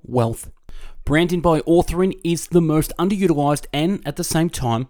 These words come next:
the most easily achievable method of creating a wow and establishing your own island of individuality.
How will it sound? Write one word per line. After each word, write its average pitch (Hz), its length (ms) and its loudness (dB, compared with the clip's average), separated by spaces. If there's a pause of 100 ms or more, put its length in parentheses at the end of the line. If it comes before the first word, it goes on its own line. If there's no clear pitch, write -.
(440)
the 127 80 0
most 139 340 4
easily 170 400 6
achievable 143 460 2
method 135 300 2
of 120 100 0
creating 139 360 0
a 131 60 2
wow 135 640 0 (280)
and 170 160 0
establishing 165 500 2
your 160 180 2
own 151 300 4 (100)
island 135 460 2
of 123 240 2
individuality. 117 720 -4